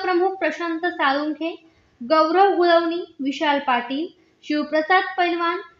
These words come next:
प्रशांत वाघमारे, निलेश गुळवणी तसेच हॉस्पिटलचे संचालक डॉक्टर ज्ञानेश्वर शिवणकर, डॉक्टर विजय माने, प्रताप घाडगे, डॉक्टर सुधाकर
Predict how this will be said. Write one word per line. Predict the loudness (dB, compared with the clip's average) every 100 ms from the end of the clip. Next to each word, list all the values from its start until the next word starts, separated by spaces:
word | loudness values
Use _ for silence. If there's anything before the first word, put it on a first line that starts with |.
| _ -2
प्रशांत | 0 0 -2 0
वाघमारे, | 2 4 2 0 0 0 -4 -6
निलेश | -4 0 0 -2 -4
गुळवणी | 0 2 2 -2 -6 -12 _ _
तसेच | -2 2 0 2
हॉस्पिटलचे | 0 0 -2 0 0 2 -4
संचालक | -4 -4 -2 0 0 0 -2 -10 _ _ 0
डॉक्टर | 0 2 0 2
ज्ञानेश्वर | 0 2 0 -2 0 0 0 -6 -18 _
शिवणकर, | -8 -4 -2 -2 -2 -4 -6 -12 _ _ _
डॉक्टर | -4 -2 -2 -2
विजय | -2 0 0 0
माने, | 0 -2 -4 -8 _ -10
प्रताप | -6 0 0 -2
घाडगे, | -4 -2 -4 -6 -8 -14 _ _
डॉक्टर | -2 -2 -2
सुधाकर | -2 0 2 2 4 2